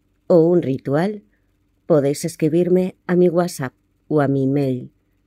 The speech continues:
que están en mi caja de descripción, contándome todo lo que os sucede, y yo os ayudaré a manifestar vuestros sueños, porque, amigos, la magia sí existe, es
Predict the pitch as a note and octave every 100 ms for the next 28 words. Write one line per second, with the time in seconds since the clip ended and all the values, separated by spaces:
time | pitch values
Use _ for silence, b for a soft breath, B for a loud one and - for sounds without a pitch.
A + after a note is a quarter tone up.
0 | _ - D#3 - D#3+ G3 G#3 _ _ _
1 | _ _ F3 D3+ C3+ C#3 C#3+ C#3 C3+ C3
2 | - C3+ - G#3 D#3 B2 _ _ _ _
3 | _ - D3 C#3 D3 D3+ D#3+ E3 E3 E3
4 | _ _ _ _ - E3+ E3 D#3 D3+ D#3+
5 | - D#3 F3+ D#3+ C3 C3 _ _ _ _
6 | _ - E3+ D3 F3 A#3+ - D#3 D3 C#3+
7 | D#3 D#3+ C#3+ C#3 D3+ C#3+ - D#3 C#3+ C#3
8 | C3+ - D3 C#3 C3+ C3 _ - D3+ D#3+
9 | D3 D3+ B2 A2+ - _ _ _ _ _
10 | _ _ _ E3 D3+ D#3 F#3+ - C3 A#2
11 | - _ - - D#3+ D#3+ - E3+ D3 -
12 | B2+ C3+ _ _ - D#3 - -